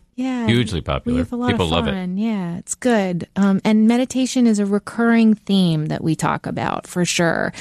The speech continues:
Speaker 1: Chade Meng Tan, I'm sure you're,
Speaker 2: Yes,
Speaker 1: yeah.
Speaker 2: yes, yes. He's a former guest on this podcast.
Speaker 1: Oh,
Speaker 2: Good
Speaker 1: okay,
Speaker 2: friend.
Speaker 1: yeah,
Speaker 2: Yes,
Speaker 1: yeah.
Speaker 2: yes.
Speaker 1: So he's been on. Um,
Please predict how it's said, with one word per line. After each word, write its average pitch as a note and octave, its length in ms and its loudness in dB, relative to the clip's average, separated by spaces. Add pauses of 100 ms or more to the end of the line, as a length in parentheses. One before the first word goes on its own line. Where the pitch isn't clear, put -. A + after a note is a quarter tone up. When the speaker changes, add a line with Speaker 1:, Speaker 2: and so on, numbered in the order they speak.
(220)
Speaker 1:
Chade A3 260 2
Meng G#3 280 2
Tan, F3+ 420 -2
I'm E3+ 140 0
sure E3+ 260 0
you're, - 160 0
Speaker 2:
Yes, G2+ 260 0
Speaker 1:
yeah. - 280 -4
Speaker 2:
yes, G#2 280 -4
yes. D2 200 -8
He's D2+ 200 2
a C#2+ 100 2
former D#2+ 360 0
guest D#2+ 300 -2
on D2+ 80 -2
this D2+ 100 -10
podcast. F2 300 -4
Speaker 1:
Oh, C4+ 260 6
Speaker 2:
Good C4 80 2
Speaker 1:
okay, D4 120 4
Speaker 2:
friend. C4+ 120 2
Speaker 1:
yeah, C4 200 2
Speaker 2:
Yes, B3+ 60 2
Speaker 1:
yeah. C4 280 2
Speaker 2:
yes. - 160 -6
Speaker 1:
So F3+ 240 -2 (220)
he's G#3 200 0
been G3+ 180 0
on. F3+ 440 4
Um, E3 560 4